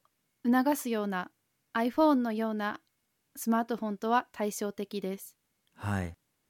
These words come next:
Speaker 2: まあ、このように制度的な対策や技術的な対策って様々あるんですけれども、一歩引いてちょっとグローバルレベルで考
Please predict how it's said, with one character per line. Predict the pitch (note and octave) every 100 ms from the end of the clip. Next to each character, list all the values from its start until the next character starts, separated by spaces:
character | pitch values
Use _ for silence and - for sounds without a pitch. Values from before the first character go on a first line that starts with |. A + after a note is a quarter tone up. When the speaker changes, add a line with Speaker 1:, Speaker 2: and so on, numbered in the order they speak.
| _ _ _ _ _
Speaker 2:
ま | F#3
あ、 |
こ | -
の | B3 B3
よ | B3+
う |
に | D3 G#2+ - - _ _ _ _
制 | - E3
度 | D#3+ D#3+
的 | D#3+ -
な | E3 D#3 C#3+ - _
対 | - C3+
策 | B2 A2 G#2
や | F#2+
技 | F2+ A#2+
術 | C3+ C#3
的 | - E3+
な | C3+
対 | - A#2+
策 | A2 G#2+
っ | -
て | G#2+
様 | - D#3 D#3+
々 | D3 G#2 -
あ | E3+
る | E3
ん |
で | G2+
す | F#2
け | -
れ | G2
ど | F#2+
も、 | G2 A2 G#2 - _ _ _ _ _ _ _ _ _
一 | B3
歩 | - A#3 C#3+
引 | D#3
い | C3
て | A2
ち | G3
ょ |
っ |
と | E3
グ | G#2 C#3+
ロ | G#3+
ー |
バ | A#3
ル | B3
レ | C4
ベ | A#3
ル | A2+
で | A2
考 | -